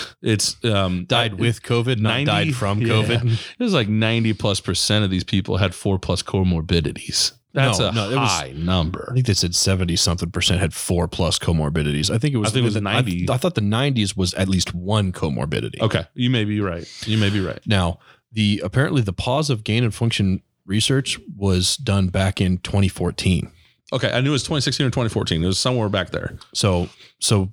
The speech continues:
Speaker 2: they, they were doing. What, you, you said it was after Nuremberg, and
Speaker 1: No, no,
Speaker 2: technically
Speaker 1: no,
Speaker 2: that's
Speaker 1: no, no,
Speaker 2: after
Speaker 1: no, no.
Speaker 2: Nuremberg.
Speaker 1: No, I thought you were talking about the definition of how they changed it.
Speaker 2: Oh, okay. No, okay, gotcha.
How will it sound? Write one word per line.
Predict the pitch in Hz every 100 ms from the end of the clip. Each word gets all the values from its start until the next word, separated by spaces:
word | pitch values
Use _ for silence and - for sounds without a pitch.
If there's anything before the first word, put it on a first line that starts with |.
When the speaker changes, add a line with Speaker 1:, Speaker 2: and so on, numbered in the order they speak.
| -
Speaker 2:
they, | 123
they | 123 127 120
were | 160
doing. | 123 147 170 120 107 _ _ _ _
What, | - 156 247 - -
you, | 285
you | 339 330
said | - 330
it | 254
was | 220
after | 214 196 180
Nuremberg, | 185 156 110 95 76
and | 92 151 -
Speaker 1:
No, | 226
no, |
Speaker 2:
technically | 220 226
Speaker 1:
no, | 233
Speaker 2:
that's | 240
Speaker 1:
no, |
no, | 196
Speaker 2:
after | 180 -
Speaker 1:
no, |
no. | 151 143
Speaker 2:
Nuremberg. | 117 98 90
Speaker 1:
No, | 139
I | 143
thought | 175
you | 214
were |
talking | 196 202
about | 180
the |
definition | 135 156 - 139 160 - 123 120 -
of | 117
how | 110 131
they | 123
changed | 107 - 151 147 113
it. | - - - - - _ _ _
Speaker 2:
Oh, | 123 117 82
okay. | 107 104 92
No, | 90 95 76
okay, | 80 85 -
gotcha. | 87 - 73